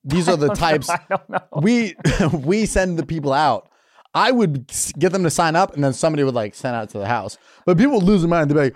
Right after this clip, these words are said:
Speaker 1: "Well, surely you know how much that would cost." I'd be like,
Speaker 2: Yeah.
Speaker 1: "Oh, I don't have the dimensions." They'd be like, "Thirty-eight feet by forty-eight feet." I'm like, "Dude, I don't fucking know.
Speaker 2: It,
Speaker 1: Why
Speaker 2: but
Speaker 1: do you not have blinds on your house?"
Speaker 2: You do understand their confusion.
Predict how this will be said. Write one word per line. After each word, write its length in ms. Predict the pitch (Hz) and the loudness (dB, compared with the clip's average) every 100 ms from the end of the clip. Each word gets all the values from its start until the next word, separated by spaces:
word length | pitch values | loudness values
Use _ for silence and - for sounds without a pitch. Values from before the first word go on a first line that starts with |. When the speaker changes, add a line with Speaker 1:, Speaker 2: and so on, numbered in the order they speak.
| - | -2
Speaker 1:
"Well, 200 | 349 311 | 0 0
surely 440 | - 254 302 269 185 | 2 2 4 4 2
you 60 | |
know 100 | 175 | 2
how 140 | 147 156 | 2 0
much 140 | 123 | 0
that 120 | 190 202 | 0 0
would 100 | 139 | 0
cost." 360 | 143 147 160 - - | 0 0 -2 -10 0
I'd 60 | |
be 60 | 143 | 2
like, 0 | 175 | 4
Speaker 2:
Yeah. 40 | |
Speaker 1:
"Oh, 60 | 196 | 4
I 100 | 208 | 4
don't 100 | 190 | 4
have 140 | 190 | 2
the 60 | 165 | 0
dimensions." 440 | 151 175 147 131 | 0 0 0 -4
They'd 140 | 101 160 | -2 0
be 80 | 165 | 0
like, 140 | 151 - _ - | -2 -12 _ 4
"Thirty-eight 460 | 247 277 277 262 | 4 6 4 4
feet 180 | 269 269 | 2 2
by 120 | 240 214 | 2 4
forty-eight 520 | 262 254 220 175 151 | 4 6 6 4 2
feet." 220 | 190 156 | 2 2
I'm 80 | 208 | 0
like, 140 | 233 | -2
"Dude, 160 | 269 - | -4 0
I 140 | 233 | 2
don't 260 | 330 294 165 | 4 2 -2
fucking 640 | - 254 285 277 247 180 | -2 2 2 0 -2 0
know. 360 | 175 233 147 98 - | 2 4 2 0 -4
Speaker 2:
It, 240 | 226 214 | -4 0
Speaker 1:
Why 100 | 190 277 | 4 4
Speaker 2:
but 20 | |
Speaker 1:
do 60 | 285 | 4
you 60 | |
not 220 | 254 247 | 4 4
have 160 | 240 175 | 4 2
blinds 380 | 165 220 202 180 | 4 4 4 2
on 100 | 180 | 2
your 100 | 160 | 2
house?" 460 | 160 147 120 - | 2 2 0 -6
Speaker 2:
You 140 | 214 254 | -2 0
do 280 | 247 330 269 | 2 4 4
understand 800 | 226 185 - - 175 165 156 131 _ _ _ _ | 2 0 -2 0 0 2 -2 -6 _ _ _ _
their 480 | 120 120 127 170 180 | -18 -10 0 2 2
confusion. 760 | 170 147 117 127 107 95 117 | 0 -10 -8 -8 -8 -6 -8